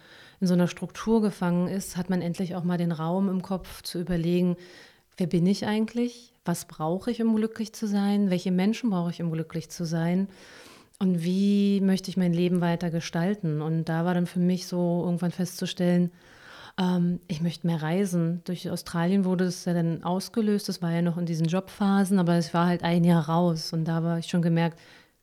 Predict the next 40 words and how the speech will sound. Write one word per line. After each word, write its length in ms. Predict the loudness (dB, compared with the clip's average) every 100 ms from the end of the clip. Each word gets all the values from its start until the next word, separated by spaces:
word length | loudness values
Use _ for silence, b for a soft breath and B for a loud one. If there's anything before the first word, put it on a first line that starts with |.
| B _ -4
wunderbar. 580 | -2 0 0 -2 -2 B B B B
Ohne 240 | 0 2 2
großartig 600 | 2 -2 -2 -4 -4 -4
irgendwie 220 | -2 0
einen 100 | 0
Plan 280 | 2 2 0
zu 180 | 0 0
haben, 240 | 0 0
halt 160 | -2 2
hin. 240 | 4 4
Die 80 | 2
erste 320 | -2 -2 -2
Woche 240 | 0 0
war 160 | 0 -2
gebucht 480 | -2 -2 -2 -4 -6
und 160 | -2
dann, 340 | 2 4 4 0 B B B B B B B B _ -4
da 100 | 0
hat 60 |
man 120 | 2
sich 140 | 2 2
einfach 280 | 2 0 -4 -10 -20 _ _ _ _ _ -8
treiben 400 | 0 4 6 6
lassen. 400 | 6 2 0 2
Und 260 | 2 2
da 100 | 2
habe 140 | 2 2
ich 80 |
halt 140 | 2 0
einfach 220 | 0 0
gemerkt, 440 | 0 2 2 0
wenn 100 | 2
man 100 | 4
dieses 180 | 4 0
Vertrauen 560 | -4 -6 -2 0 2 0
hat, 140 | -2
Vertrauen 420 | -8 -2 2 4
in 100 | 4
sich 180 | 2 -2
selbst, 600 | -2 -2 -2 -6 -14 -18